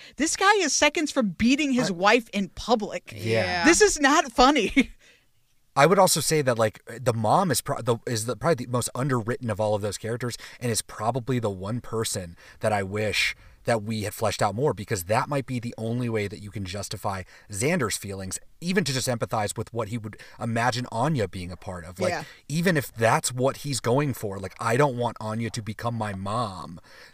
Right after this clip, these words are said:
Speaker 2: that is powerful enough. That's a
Speaker 1: Mm-hmm.
Speaker 2: good enough reason. That's a great way to start a conversation. But, like,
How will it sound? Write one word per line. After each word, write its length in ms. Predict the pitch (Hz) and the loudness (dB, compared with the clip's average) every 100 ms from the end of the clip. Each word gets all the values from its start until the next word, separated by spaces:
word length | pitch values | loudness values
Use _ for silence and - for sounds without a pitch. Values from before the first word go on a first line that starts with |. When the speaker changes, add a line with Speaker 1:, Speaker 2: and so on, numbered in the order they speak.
| - | 0
Speaker 2:
that 240 | 120 135 | 4 6
is 140 | 151 - | 4 0
powerful 480 | 117 123 117 131 | 0 0 0 0
enough. 400 | 139 151 - - - - | 0 0 -4 -12 -18 -4
That's 240 | 107 - | 0 2
a 20 | 139 | 0
Speaker 1:
Mm-hmm. 60 | |
Speaker 2:
good 180 | 123 127 | 0 0
enough 240 | 127 117 | 0 -2
reason. 240 | 123 131 104 | -2 -6 -6
That's 160 | 101 | -6
a 60 | - | -4
great 200 | 113 110 | -4 -4
way 80 | 120 | -4
to 60 | |
start 220 | 101 123 107 | -4 -4 -4
a 40 | |
conversation. 680 | 117 101 95 117 107 - - - - - | -4 -6 -6 -6 -8 -12 -18 -18 -18 0
But, 120 | 139 | 2
like, 200 | 131 127 | 4 2